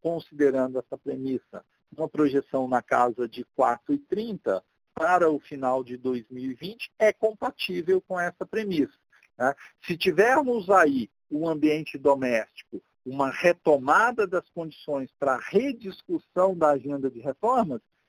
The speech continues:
ele pode cair um pouquinho mais. Mas a gente tá entendendo como, ah, o ambiente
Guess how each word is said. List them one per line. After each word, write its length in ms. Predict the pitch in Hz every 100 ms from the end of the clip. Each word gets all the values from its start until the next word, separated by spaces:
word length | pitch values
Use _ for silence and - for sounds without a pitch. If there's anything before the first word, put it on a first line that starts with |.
| _ -
ele 120 | 233
pode 320 | 180 170 -
cair 320 | - 202 160
um 100 | 180
pouquinho 460 | 180 190 - 196 208
mais. 280 | 165 131 110 _ _ -
Mas 120 | 185
a 40 |
gente 360 | 202 196 214 -
tá 160 | 220 214
entendendo 720 | 214 - 220 175 190 202 208
como, 580 | - 208 214 220 233 220 _ _ -
ah, 320 | 160 160 160 -
o 180 | 180
ambiente 800 | 185 180 180 175 180 - - 147